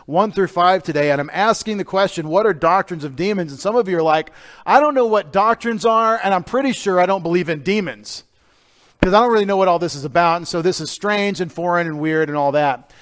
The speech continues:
Well, actually, we're in a war, and every page of the New Testament reminds us of this. We're in a war, and it's a war of ideas, and the ideas are described here as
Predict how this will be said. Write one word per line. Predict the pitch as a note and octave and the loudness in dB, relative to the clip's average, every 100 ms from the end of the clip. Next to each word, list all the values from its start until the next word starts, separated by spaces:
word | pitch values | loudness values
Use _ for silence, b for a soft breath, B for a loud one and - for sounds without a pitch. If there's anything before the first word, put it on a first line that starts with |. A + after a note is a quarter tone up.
| b | b
Well, | E3 F#3+ | 0 2
actually, | F#3+ G#3+ - F#3 | 2 0 -2 -2
we're | D#3+ F#3 | 0 0
in | E3 | 0
a | |
war, | D#3 F3 D3 C#3+ D#3 | -2 0 0 0 -4
and | D#3 | -2
every | F3+ G3 A3+ | -2 -2 -4
page | G#3 G3 G3 F3 | -2 0 0 -2
of | E3 | -6
the | |
New | E3+ D#3+ | -6 -2
Testament | F3 E3 C#3+ D3 D3 | -2 -4 -6 -10 -8
reminds | D#3+ D#3+ F3 F3+ D3 | -4 0 0 0 -4
us | B2+ | -6
of | C3+ A#2+ | -8 -12
this. | B2+ A2 - - - b b b b | -10 -10 -12 -16 -16 b b b b
We're | F3+ | 0
in | A#3+ | 2
a | G3+ | 2
war, | F#3+ A#3 A#3+ | 4 4 2
and | G#3+ | -2
it's | F#3 | -4
a | |
war | F3 F#3+ | 0 2
of | E3+ | 2
ideas, | D#3+ C#3+ F#3+ D3+ C#3 C#3+ - - b b | 0 0 0 2 0 -4 -8 -16 b b
and | D3 | -2
the | F3+ | 2
ideas | E3+ C#3+ G#3+ F#3 E3 D#3 - - b b | 2 0 0 2 2 -2 -10 -18 b b
are | D3+ | -2
described | D3+ - F3 D#3+ C3 | -2 -2 0 0 0
here | F3 | 0
as | D#3 D3+ | 0 -2